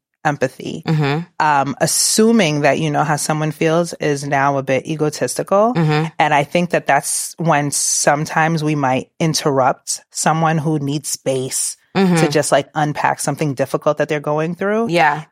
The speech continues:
Speaker 1: And then we kind of intervene in that space. Um, and we think we're empathizing by saying, "Oh, no, no, I know how you feel
Speaker 2: Mm-hmm.
Speaker 1: because I went through something like this."
Speaker 2: Mm-hmm.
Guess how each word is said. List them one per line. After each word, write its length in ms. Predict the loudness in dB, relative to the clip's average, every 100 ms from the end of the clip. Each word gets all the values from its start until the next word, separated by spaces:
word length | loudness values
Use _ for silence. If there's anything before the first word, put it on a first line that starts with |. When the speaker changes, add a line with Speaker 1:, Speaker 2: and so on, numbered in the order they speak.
| -2
Speaker 1:
And 180 | 0
then 280 | 0 0 -2
we 160 | -4 -6
kind 340 | -6 -4 -2
of 180 | -4 -6 -12 _ _ _ _ _ _ _
intervene 520 | 2 4 2 2 -2
in 100 | -2
that 200 | -4 -6
space. 500 | -4 -4 -4 -6 -10 -16 _ _ _
Um, 240 | -2 0 0
and 140 | 0
we 80 | 0
think 300 | 0 0 0
we're 60 | 0
empathizing 520 | 0 0 2 0 0
by 120 | -2
saying, 320 | 0 0 0 0
"Oh, 80 | 0
no, 80 |
no, 240 | 2 0 0
I 100 | 2
know 120 | 2
how 140 | 2 0
you 100 | -2
feel 400 | -2 -2 -2 -2
Speaker 2:
Mm-hmm. 120 | -2
Speaker 1:
because 260 | 2 2 0
I 120 | 0
went 180 | 0 0
through 80 | -2
something 240 | -2 -2 -4
like 220 | -4 -4
this." 280 | -6 -6 -2
Speaker 2:
Mm-hmm. 400 | 0 0 -2 -4